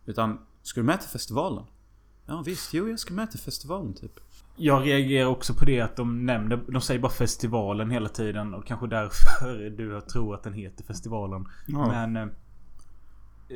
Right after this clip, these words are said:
Speaker 2: det nämns faktiskt i, eh, typ två scener att de ska till Arvika och någon nämner Arvika i bakgrunden.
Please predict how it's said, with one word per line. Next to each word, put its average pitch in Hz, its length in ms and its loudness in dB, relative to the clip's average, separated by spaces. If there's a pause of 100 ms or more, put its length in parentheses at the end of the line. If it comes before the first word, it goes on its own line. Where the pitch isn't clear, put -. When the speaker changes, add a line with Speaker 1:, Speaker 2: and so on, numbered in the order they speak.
Speaker 2:
det 123 160 -4
nämns 127 440 -2
faktiskt - 680 -10
i, 107 320 -10
eh, 107 340 -12 (880)
typ - 260 -2
två 107 300 -6
scener 107 640 -6 (480)
att - 400 -8
de 113 280 -6
ska 113 260 -4
till 104 220 -8
Arvika 107 880 -4
och 107 260 -12
någon 113 260 -2
nämner 110 260 -2
Arvika 107 600 -6
i 104 40 -8
bakgrunden. 101 680 -10